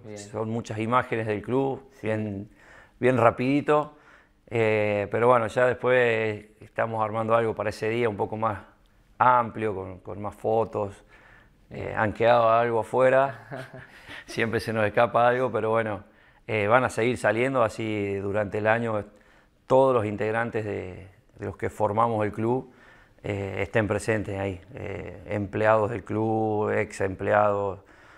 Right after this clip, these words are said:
Speaker 2: ex dirigentes, que son un montón.
Speaker 1: Sí.
Speaker 2: Eh, bueno, profesores. Tenemos la suerte que son cincuenta y hay mucha gente que está con vida, que
Speaker 1: Con
Speaker 2: puede
Speaker 1: nosotros.
Speaker 2: contar y que puede relatar los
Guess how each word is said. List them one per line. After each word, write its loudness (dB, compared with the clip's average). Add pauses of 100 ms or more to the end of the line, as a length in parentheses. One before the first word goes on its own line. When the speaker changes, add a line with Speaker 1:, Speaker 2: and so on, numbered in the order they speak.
(280)
Speaker 2:
ex 2
dirigentes, -2
que -8
son -8
un -6
montón. -2 (160)
Speaker 1:
Sí. -16 (540)
Speaker 2:
Eh, -4
bueno, -4 (640)
profesores. 0 (1300)
Tenemos 4
la 4
suerte 0
que -8
son -4
cincuenta 0
y -4
hay -2
mucha -6
gente -4
que -6
está 2 (380)
con -4
vida, 2
que -4
Speaker 1:
Con -8
Speaker 2:
puede 4
Speaker 1:
nosotros. 0
Speaker 2:
contar 4
y -8
que -6
puede -4 (160)
relatar 2
los -4